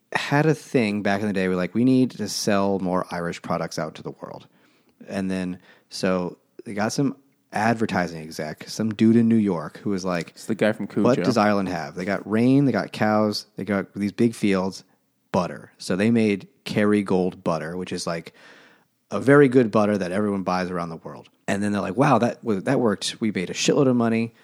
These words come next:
Speaker 1: Kerrygold everywhere, bling, bling, bling, thanks to this fucking New York ad exec."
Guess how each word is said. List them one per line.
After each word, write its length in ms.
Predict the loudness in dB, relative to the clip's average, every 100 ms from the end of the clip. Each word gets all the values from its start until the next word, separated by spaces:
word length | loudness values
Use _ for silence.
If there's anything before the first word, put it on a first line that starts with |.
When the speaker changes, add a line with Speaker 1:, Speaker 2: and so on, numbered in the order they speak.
| _ _ _ -8
Speaker 1:
Kerrygold 800 | 0 2 2 2 -2 -2 -4 -8 -14 -8
everywhere, 720 | -6 -4 -4 -6 -6 -6 -8 -10
bling, 200 | -6 -4
bling, 160 | -4 -6
bling, 380 | -6 -8 -10 -16 _ _ _ _
thanks 220 | -4 -4 -4
to 60 |
this 340 | -4 -4 -6 -12 _
fucking 400 | -6 -4 -4 -4
New 80 | -2
York 340 | -2 -2 -4
ad 160 | -6 -8
exec." 420 | -10 -14 -14 -18